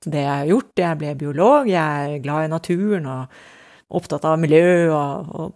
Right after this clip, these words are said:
på den tiden. Men det er veldig mye annet jeg også kunne gjort. Jeg, jeg flyttet altså ikke et år til utlandet som mange andre gjorde. Jeg turte ikke det. Det hø-, føles, f-, føles veldig rart nå, som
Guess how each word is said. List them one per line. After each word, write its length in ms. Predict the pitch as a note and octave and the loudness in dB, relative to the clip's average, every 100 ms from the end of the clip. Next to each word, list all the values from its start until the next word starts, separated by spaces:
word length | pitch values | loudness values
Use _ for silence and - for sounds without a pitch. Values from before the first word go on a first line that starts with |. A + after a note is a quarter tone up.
| _ | _
på 80 | F3+ | -4
den 120 | E3 | -4
tiden. 300 | D#3+ E3 G#3 D4+ - - - - _ _ | -4 -2 -2 -2 -12 -20 -20 -20 _ _
Men 100 | G#3 | 0
det 60 | A#3+ | 0
er 160 | C4+ D#4+ | -2 2
veldig 600 | F4 D4+ F#3 D#3 D3+ G#3 A3 | 2 4 0 -4 0 2 2
mye 260 | F3+ F3 - | 2 0 0
annet 380 | F3+ D#3 F3 E3+ | 2 2 0 0
jeg 180 | E3 - | -2 -2
også 220 | - E3 | -4 -4
kunne 200 | D#3+ F3 | -2 0
gjort. 240 | G3 - - _ | -2 -6 -18 _
Jeg, 140 | G#3+ G#3 - | 0 0 0
jeg 160 | G#3+ A3+ | 2 2
flyttet 440 | - C4+ - E3+ | 0 -2 -2 -4
altså 260 | D#3 C#3 F#3+ | -4 -2 -6
ikke 220 | E3 - | -4 -4
et 160 | D#3 - - | -4 -6 -8
år 220 | D3+ C#3 | -6 -6
til 240 | - F3+ E3 | -6 -4 -4
utlandet 460 | - D3 B2+ D3 | -4 -8 -6 -4
som 100 | F3 | -4
mange 200 | E3 D3 | -4 -4
andre 200 | D3+ D3 | -6 -4
gjorde. 240 | D3 C#3+ E3+ - | -4 0 -2 0
Jeg 120 | - G3 | -4 0
turte 260 | G3 - C#3+ | 0 0 -4
ikke 140 | D#3 | 2
det. 120 | E3+ E3+ _ _ _ _ _ | 2 0 _ _ _ _ _
Det 200 | - G#3 G#3+ | 2 4 6
hø-, 160 | G3+ - | 4 4
føles, 320 | - F3+ F3 | 2 2 0
f-, 300 | - F#3 - - - | -4 -6 -10 -16 -14
føles 320 | - G3+ E3 F3+ | 0 2 2 2
veldig 240 | D3 E3 | 2 2
rart 240 | D3 D#3 - | 2 0 2
nå, 120 | E3 G3+ _ - | 2 0 _ -2
som 200 | F#3+ E3 | 0 0